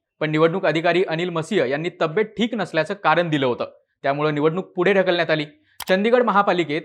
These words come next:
एकूण पस्तीस नगरसेवक आहेत. महापौर निवडणुकीत तिथल्या खासदारांना देखील मतदान असतं, त्यामुळं एकूण मतं होतात छत्तीस.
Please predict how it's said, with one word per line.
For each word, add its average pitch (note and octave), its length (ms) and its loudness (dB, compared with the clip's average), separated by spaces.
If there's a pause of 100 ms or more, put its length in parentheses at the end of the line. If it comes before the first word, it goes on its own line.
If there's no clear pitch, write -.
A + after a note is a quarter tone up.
एकूण E3 280 -4
पस्तीस F3 400 -4
नगरसेवक C#3+ 480 -2
आहेत. A#2 100 -4 (280)
महापौर C#3+ 380 -2
निवडणुकीत E3+ 460 0 (240)
तिथल्या G3 320 -2
खासदारांना F#3+ 480 0
देखील D#3+ 220 -6
मतदान D#3+ 400 0
असतं, B2+ 200 -6 (340)
त्यामुळं D#3+ 380 4
एकूण E3 220 0
मतं F3 240 0
होतात F3 280 2 (300)
छत्तीस. - 440 -6